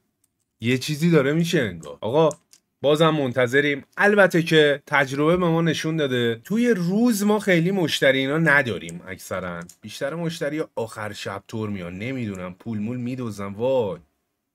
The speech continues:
ترافیک شد. آقا، راهو دارن می‌بندن. من مشتری رو اگه بتونم از همین وسط مسطا بکشم بیرون، حالا اینا هیچ کدومشون مشتری نیستن. من می‌تونم کمکتون کنم دوستان.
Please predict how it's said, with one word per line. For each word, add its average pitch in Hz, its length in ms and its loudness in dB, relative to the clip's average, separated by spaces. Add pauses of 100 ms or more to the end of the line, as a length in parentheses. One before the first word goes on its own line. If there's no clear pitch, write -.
(420)
ترافیک 110 500 -6
شد. 98 200 -6 (160)
آقا، 123 200 -2
راهو 147 400 2
دارن 143 280 4
می‌بندن. 127 600 0
من 120 300 -4
مشتری 120 580 -6
رو 143 80 -2
اگه 127 160 -2
بتونم 113 360 -8
از 117 180 -6
همین 123 360 -8
وسط 107 400 -8
مسطا 101 320 -10
بکشم 131 440 -10
بیرون، 120 160 -8
حالا 120 160 -6
اینا 123 180 -6
هیچ 127 240 -10
کدومشون 127 380 -10
مشتری 110 440 -10
نیستن. 123 380 -12
من 113 160 0
می‌تونم 135 360 -2
کمکتون 139 580 0
کنم 104 320 -4
دوستان. 104 480 -8